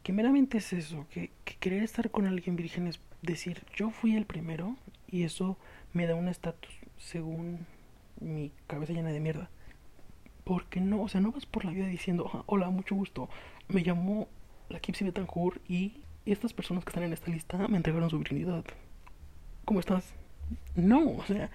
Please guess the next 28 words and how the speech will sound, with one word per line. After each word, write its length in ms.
<laughs> 400
no 580
es 380
algo 420
que 100
puedas 340
presumir. 600
Ya 220
no 260
estamos 680
en 180
qué 220
año 560
para 540
decir, 720
"Guau, 500
ve, 300
esa 180
persona, 420
¿a 80
cuántas 440
personas 460
más 180
le 80
ha 20
quitado 220
la 80
virginidad? 500